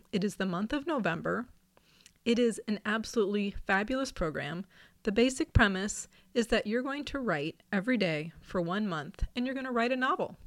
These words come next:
It doesn't have to be a good novel. It doesn't have to be anything specific. It is just that you're writing a novel in one month. You're getting all of your ideas down on paper.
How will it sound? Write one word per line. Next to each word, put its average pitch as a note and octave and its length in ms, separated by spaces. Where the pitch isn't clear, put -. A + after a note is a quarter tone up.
It A#3+ 40
doesn't D4 180
have D4 140
to A#3 80
be C4+ 100
a B3 80
good A#3 240
novel. A#3+ 400
It G3+ 80
doesn't A3+ 220
have A#3 200
to A#3+ 80
be A3 300
anything B3 420
specific. - 760
It B3 100
is A#3+ 100
just G#3+ 280
that F3+ 120
you're A3 300
writing G#3 520
a G3 80
novel A#3+ 640
in F3+ 220
one G#3+ 220
month. A#3 440
You're G#3+ 160
getting F3 340
all F#3+ 200
of B3+ 120
your C4 80
ideas B3 400
down G#3+ 240
on A3 140
paper. F#3+ 480